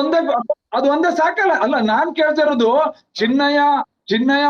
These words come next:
ಮಾ-, ಮಹೇಶ್ ಶೆಟ್ರ್ ಮನೆಗೆ ಹೋದ್ರೆ ನೀವು ತನಿಖೆ ಮಾಡ್ತೀರಿ, ಚಿನ್ನಯ್ಯ ಮಟ್ಟಣ್ಣನವ್ರ ಮನೆಗೆ ಹೋದ್ರೆ ತನಿಖೆ ಮಾಡ್ತೀರಿ, ಚಿನ್ನಯ್ಯ ಜಯಂತ್ ಶೆಟ್ರ್ ಮನೆಗೆ ಹೋದ್ರೆ ತನಿಖೆ ಮಾಡ್ತೀರಿ, ಚಿನ್ನಯ್ಯ ಮ-, ಮ-, ಮ-, ವಿಠಲ್ ಗೌಡ್ರ ಹತ್ರ ಮಾತಾಡಿದ್ರೆ ಅಂದ್ರೆ ತನಿಖೆ ಮಾಡ್ತೀನಿ.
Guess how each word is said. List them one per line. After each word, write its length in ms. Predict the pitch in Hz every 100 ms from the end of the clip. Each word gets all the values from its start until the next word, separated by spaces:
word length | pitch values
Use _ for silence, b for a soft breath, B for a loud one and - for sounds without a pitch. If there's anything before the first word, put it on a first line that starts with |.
| 269
ಮಾ-, 400 | 233 269 226 196 190
ಮಹೇಶ್ 260 | 254 285
ಶೆಟ್ರ್ 240 | 294 294 285
ಮನೆಗೆ 280 | 277 285 277
ಹೋದ್ರೆ 220 | 269 277
ನೀವು 200 | 277 277
ತನಿಖೆ 320 | 277 269 285 277
ಮಾಡ್ತೀರಿ, 380 | 277 262 277 277 269 _ _ _
ಚಿನ್ನಯ್ಯ 380 | 220 247 269 285 254
ಮಟ್ಟಣ್ಣನವ್ರ 580 | 208 277 294 294 294 277
ಮನೆಗೆ 240 | 269 285 285
ಹೋದ್ರೆ 180 | 277 277
ತನಿಖೆ 300 | 262 269 285 285
ಮಾಡ್ತೀರಿ, 360 | 277 277 277 277 262 b _ 233
ಚಿನ್ನಯ್ಯ 380 | 254 277 277 220
ಜಯಂತ್ 260 | 247 302 302
ಶೆಟ್ರ್ 260 | 294 294 285
ಮನೆಗೆ 240 | 285 269
ಹೋದ್ರೆ 180 | 277 277 277
ತನಿಖೆ 300 | 262 277 277
ಮಾಡ್ತೀರಿ, 400 | 277 269 277 277 277 b b _
ಚಿನ್ನಯ್ಯ 340 | 226 262 277 285 269 247 220 190
ಮ-, 240 | 190 175 170
ಮ-, 200 | 165 160 156
ಮ-, 140 | 151 147 139 151
ವಿಠಲ್ 300 | 220 320 320
ಗೌಡ್ರ 220 | 302 294 285
ಹತ್ರ 160 | 302 277
ಮಾತಾಡಿದ್ರೆ 440 | 285 285 285 277 277
ಅಂದ್ರೆ 160 | 277 277
ತನಿಖೆ 320 | 254 277 285 277
ಮಾಡ್ತೀನಿ. 340 | 269 269